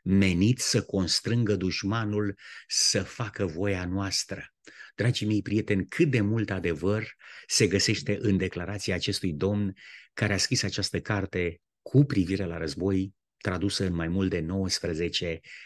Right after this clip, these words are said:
variante, nouăsprezece limbi, mă iertați. Parcă l-aud pe Mussolini și astăzi strigând: "Noi considerăm pacea o catastrofă pentru civilizația umană. Ce ai de spus,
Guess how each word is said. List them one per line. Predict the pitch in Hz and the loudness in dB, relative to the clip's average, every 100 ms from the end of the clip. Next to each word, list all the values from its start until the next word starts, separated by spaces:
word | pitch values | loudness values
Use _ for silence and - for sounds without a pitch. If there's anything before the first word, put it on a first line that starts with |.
| - | -8
variante, | 85 98 92 92 90 85 | -2 0 2 2 0 0
nouăsprezece | 107 110 98 85 87 80 87 - | 4 4 4 0 -2 -2 -2 -2
limbi, | 85 85 76 - | 0 0 -2 -4
mă | 87 | -6
iertați. | 82 - 85 82 - - _ _ - - - - - | -6 -6 -8 -6 -8 -8 _ _ -20 -20 -20 -20 -6
Parcă | - 117 - | 0 0 2
l-aud | 107 120 135 | 2 2 4
pe | 117 | 2
Mussolini | 101 98 - 95 107 104 95 - | 2 0 2 2 2 2 -2 -4
și | - - 101 | -10 -4 -4
astăzi | 92 - 95 | -4 -2 -2
strigând: | - 87 78 101 92 78 - - - | 0 -2 0 2 2 0 -8 -18 -12
"Noi | - 196 123 151 | 0 4 6 4
considerăm | 147 135 123 110 117 139 127 | 4 2 2 0 0 2 0
pacea | - 139 135 123 101 87 - - | 0 -2 -2 -4 -6 -10 -14 2
o | 131 | 2
catastrofă | 135 127 127 123 - - 160 - 107 | 4 2 2 -2 -2 -2 0 0 0
pentru | 110 95 98 | 0 0 -2
civilizația | - 95 92 85 98 92 - | -2 0 0 0 -2 -4 -4
umană. | 90 90 98 87 78 - - - - | -2 0 0 0 -4 -8 -14 -18 -4
Ce | - 170 | 0 4
ai | 156 127 98 | 4 6 4
de | 92 87 | 4 0
spus, | - - 98 78 - - - | 0 0 0 0 -2 -4 -8